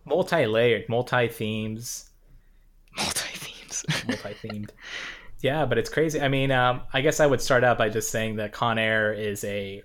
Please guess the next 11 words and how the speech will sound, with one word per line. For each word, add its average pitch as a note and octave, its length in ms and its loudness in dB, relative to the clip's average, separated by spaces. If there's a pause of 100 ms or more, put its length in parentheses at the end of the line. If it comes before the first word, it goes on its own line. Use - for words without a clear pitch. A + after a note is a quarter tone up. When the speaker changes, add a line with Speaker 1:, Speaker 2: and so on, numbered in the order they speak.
Speaker 1:
nineties A2 880 -2 (440)
action A2+ 720 -2
thriller C3 600 -4 (100)
starring A2 460 -2
Nicolas G#2+ 420 -4
Cage. G#2+ 640 -6 (560)
It B2+ 160 -4
moves C3 300 2
very C#3+ 320 6
Speaker 2:
Mm-hmm. C#3+ 80 0
Speaker 1:
quickly. A#2 420 -2